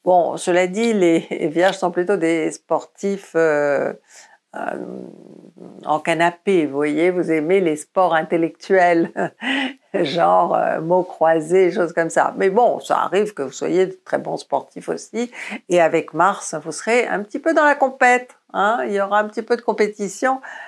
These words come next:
mais je pense que ça vous... Ça ne peut que vous réussir, hein,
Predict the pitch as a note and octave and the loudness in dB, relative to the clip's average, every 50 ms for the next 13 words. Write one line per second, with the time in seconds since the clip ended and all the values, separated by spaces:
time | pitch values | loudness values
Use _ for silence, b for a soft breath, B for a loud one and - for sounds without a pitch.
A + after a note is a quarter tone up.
0 | B B B F#3+ G#3 A3 A#3+ B3+ B3+ B3+ A#3+ - - F#3+ E3+ G3+ G3+ G3+ - A3 | B B B -2 2 4 4 6 6 6 4 4 0 0 0 0 -2 0 0 0
1 | A3 A3 G#3+ G#3+ - - F#3+ F3 F3 - - F3+ E3+ E3+ E3 E3 E3+ E3+ E3 D#3+ | 0 0 0 -4 -4 -2 -2 -2 0 0 2 2 2 2 0 -2 -2 0 0 0
2 | D#3 D3+ D3 C#3+ C#3 C#3+ C#3+ - - - - - - C3+ D3 - - G#3+ _ b | 0 0 0 0 -2 -2 -2 -4 -6 -8 -8 -8 -10 -10 -12 -12 -16 -20 _ b
3 | b b b b b b _ - E3+ E3 E3+ E3+ - A3 G#3+ A3+ G#3 F3+ F3 G3 | b b b b b b _ 0 2 2 2 0 0 0 2 2 0 2 2 0
4 | F#3 F3 G3 F#3+ F#3+ F#3 E3+ - - - - G#3 G3+ F#3 D#3 - - F3 F#3+ G#3 | 2 2 2 2 2 0 -4 -6 -10 -6 -2 0 2 2 2 2 2 2 4 4
5 | G3+ F#3 | 2 0